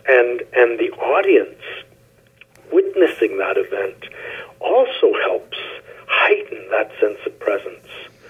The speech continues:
And so that reality, that, that exchange, even though it's a, you know, made up script in a, in a, in front of a canvas flat trying to look like a castle, y-, you know, that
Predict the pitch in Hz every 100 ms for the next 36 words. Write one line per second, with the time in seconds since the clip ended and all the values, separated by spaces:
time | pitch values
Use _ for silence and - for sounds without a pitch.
0 | - - - - 131 - - 139 127 120
1 | - - 165 - - - - _ - 113
2 | 110 101 175 302 - 107 107 117 - -
3 | 127 117 - - 131 170 - - 269 240
4 | 190 160 185 196 - - - - - _
5 | - - - - 156 117 110 - 135 160
6 | 202 185 160 143 - - - - - -
7 | 180 - - 117 113 107 110 123 117 110
8 | 101 104 - _ _ _ - - - _
9 | - 131 165 160 131 127 - 165 180 127
10 | - - 135 156 175 - - 123 123 107
11 | 123 147 - 107 107 104 101 - - -
12 | - 190 254 - 120 107 107 - - -
13 | - - - - - - 180 147 - 120
14 | 143 143